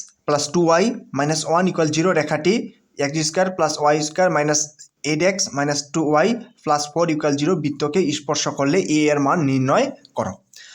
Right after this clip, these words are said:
তাহলে প্রথমেই আমরা এক্স স্কয়ার প্লাস ওয়াই স্কয়ার মাইনাস এইট এক্স মাইনাস টু ওয়াই প্লাস ফোর ইকুয়াল জিরো বৃত্তটির কেন্দ্র এবং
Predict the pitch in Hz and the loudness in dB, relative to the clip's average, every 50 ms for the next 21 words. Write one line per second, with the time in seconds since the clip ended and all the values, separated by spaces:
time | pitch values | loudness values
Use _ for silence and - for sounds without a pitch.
0 | - - _ - 156 160 156 156 165 160 156 - 185 196 190 175 165 165 180 214 | -20 -10 _ -2 0 0 0 0 -2 -2 -2 0 0 2 2 2 2 2 2 2
1 | 240 - - - - - - _ - 139 143 156 151 151 - - 202 196 196 196 | 2 -2 -6 -16 -20 -20 -10 _ -4 -4 -2 -2 -4 -4 -2 -2 -2 -2 0 0
2 | 175 160 156 - 147 147 147 156 151 151 - 196 190 170 156 151 147 151 151 - | -2 -2 0 0 0 0 0 0 0 -2 -2 0 0 2 2 2 2 0 0 -2
3 | - 151 156 151 180 196 190 165 151 143 147 143 139 - - - 156 165 196 196 | -2 -2 0 0 0 0 -2 -2 -2 -2 -2 -2 -4 -4 -2 0 2 2 2 2
4 | 196 - 151 147 147 - - 170 175 160 151 151 - 143 139 131 139 143 185 233 | 0 0 0 -2 -2 -4 -4 -2 0 0 0 0 0 0 0 0 2 2 2 2
5 | 285 - - - - _ _ 139 127 131 151 151 151 147 156 160 180 190 - - | 2 -2 -6 -16 -20 _ _ -6 -2 -2 -2 -2 -2 -4 -4 -4 -4 -4 -4 -4
6 | - 151 143 143 127 180 220 247 240 - - _ - 143 139 131 156 | -2 0 0 0 0 0 0 0 -2 -6 -14 _ -6 -4 -2 0 0